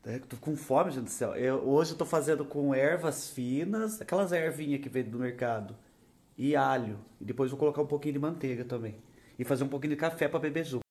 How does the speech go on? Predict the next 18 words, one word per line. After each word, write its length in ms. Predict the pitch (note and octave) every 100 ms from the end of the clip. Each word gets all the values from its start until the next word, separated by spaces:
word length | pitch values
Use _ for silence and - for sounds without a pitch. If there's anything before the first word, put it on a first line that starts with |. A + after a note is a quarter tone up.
| -
Olha 180 | C3
que 120 | E3 E3
belezinha 540 | D3 C3 A#2 C#3+ E3+
que 80 | C3
ficou. 600 | - - G3 A3 - - - _ _ _ _ _ _ _ _ _
Deve 320 | F#2+ A#2+ C#3+
tá 120 | D3+
uma 140 | F3 G3
delícia. 640 | A3 F#3+ F#3 G#3 - - - - _ _ _ _ - - - -
Com 100 | -
um 40 | C3+
golinho 420 | D#3 D3 F3 G#3+
de 100 | F#3
café, 540 | C#3+ B2+ - D#3 G#3+
ó. 220 | F#3+ A2 - - - _ _ _ _ -
Vai 340 | G2+ C3+ F3+
que 80 | -
vai. 320 | F#3 C3 B2+